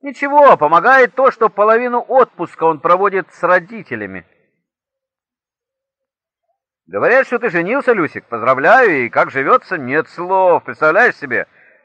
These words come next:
приходишь домой, уставший, голодный, а ванная приготовлена, ужин на столе, жена, поцеловав от тебя, не отходит ни на шаг, мельтешит все около тебя и все говорит, говорит, говорит. Идиотка.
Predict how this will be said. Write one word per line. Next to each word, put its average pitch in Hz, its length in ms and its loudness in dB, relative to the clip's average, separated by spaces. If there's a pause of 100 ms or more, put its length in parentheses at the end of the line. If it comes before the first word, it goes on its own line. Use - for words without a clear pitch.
(120)
приходишь 143 420 -4
домой, 160 600 2 (500)
уставший, 277 840 0
голодный, 226 800 0 (100)
а 254 180 4
ванная 180 540 2
приготовлена, 135 760 -2 (180)
ужин 131 440 -6
на 160 120 -4
столе, 240 560 0 (340)
жена, 214 480 2
поцеловав 214 680 2
от 175 100 0
тебя, 190 260 0
не 185 100 -2
отходит 175 520 -2
ни 202 140 -10
на 220 160 0
шаг, 185 380 2
мельтешит 220 840 -10
все 196 200 -4
около 185 260 -6
тебя 185 300 -2
и 160 60 -8
все 170 120 -10
говорит, 214 540 -6
говорит, 214 500 -6
говорит. 196 460 -6 (320)
Идиотка. 151 880 -6